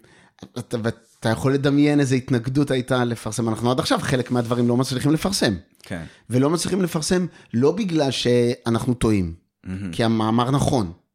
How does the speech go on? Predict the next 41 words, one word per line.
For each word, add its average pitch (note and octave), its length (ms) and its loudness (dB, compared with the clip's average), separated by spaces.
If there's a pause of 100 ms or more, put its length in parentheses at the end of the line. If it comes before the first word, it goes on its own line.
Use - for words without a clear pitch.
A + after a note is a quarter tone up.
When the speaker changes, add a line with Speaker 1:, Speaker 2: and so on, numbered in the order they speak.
(800)
Speaker 1:
אלא A#2+ 120 2
בגלל C#3 320 2
שיש C#3 260 2
התנגדות D3 480 0
מהקהילה. A#3+ 380 2 (500)
Speaker 2:
מעניין. G2 300 -10 (300)
Speaker 1:
כן, G3+ 100 2
Speaker 2:
כן, A2 220 2
זה, C#3 180 2
Speaker 1:
ככה - 80 4
Speaker 2:
זה F3+ 80 2
Speaker 1:
זה, D#3+ 80 4
Speaker 2:
הצד, F3+ 100 6
Speaker 1:
וזה E3 120 4
Speaker 2:
זה E3 80 6
Speaker 1:
חלק E3+ 240 2 (100)
Speaker 2:
הצד, D3+ 180 4
Speaker 1:
טבעי. C#3 160 2
Speaker 2:
הצד, C#3 140 0
הצד C#3 460 -2
השני C3+ 300 -4
של A2+ 220 -6
ה-, G2+ 420 -2
אה, F#2 360 -8
Speaker 1:
של D#3+ 220 4
Speaker 2:
peer - 20 6
Speaker 1:
ה-peer C3 100 2
Speaker 2:
review. E3 240 2
Speaker 1:
review, B2+ 120 4
נכון? G3+ 280 2
Speaker 2:
כן. F2+ 160 -4
Speaker 1:
ה-, C3+ 260 0
ה-peer G#3+ 260 -2
review, G3+ 300 2 (480)
צריך D#3 200 -6
להבין, D3+ 300 4
זה B2+ 120 0
מערכת C3 360 -2
קהילתית. - 640 -2 (100)
Speaker 2:
כן. F2 200 -8 (560)
Speaker 1:
אה, B2 180 2